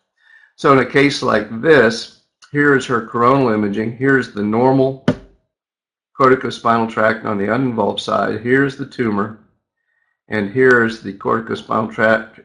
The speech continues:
draped over the anterolateral aspect of the tumor, uh, at the Sylvian fissure. So in this case, a middle temporal gyrus approach using frameless stereotactic guidance to avoid the corticospinal tract, but to come through the middle temporal gyrus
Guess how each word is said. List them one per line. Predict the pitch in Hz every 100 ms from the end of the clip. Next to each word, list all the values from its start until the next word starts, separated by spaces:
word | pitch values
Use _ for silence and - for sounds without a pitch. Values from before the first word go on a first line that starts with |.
| 110
draped | 117 127 135
over | 123 117 104
the | -
anterolateral | 117 123 127 131 117 110 113 120 117 110 110
aspect | 110 110 117 110 117
of | 110
the | -
tumor, | - 113 107 104 104 _ _ _ _ _ _ - _
uh, | 113 107 107 -
at | 117 -
the |
Sylvian | 98 - 107 101 98 98
fissure. | 110 107 - - _ _
So | - 139 131
in |
this | 123 180
case, | - 127 110 117 - - _ _ _ _ _ 123
a |
middle | 120 127 135 131
temporal | 143 131 127 107
gyrus | 127 120 127 120 - - _ _ -
approach | 113 - 120 113 -
using | 120 147 151 131
frameless | 123 123 131 131 127 -
stereotactic | 117 117 113 123 - 92
guidance | 104 120 117 117 101 -
to | 110
avoid | 101 98 127 151
the | 143
corticospinal | 143 131 127 123 110 - 113 107
tract, | 107 110 107 -
but | 113 110
to |
come | - 127 113 110
through | 131 156
the | 160
middle | 151 147 139
temporal | 139 131 131 127
gyrus | 120 120 117 113 - _